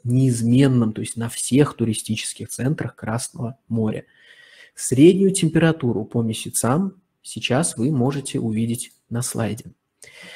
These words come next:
Отличительная особенность направления — это, конечно же, очень активное солнце. Количество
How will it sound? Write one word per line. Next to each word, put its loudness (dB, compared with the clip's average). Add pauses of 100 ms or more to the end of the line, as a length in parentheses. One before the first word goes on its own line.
(120)
Отличительная 4
особенность 2
направления — 4
это, -4
конечно 4
же, -2
очень 6
активное 2
солнце. -2 (840)
Количество 4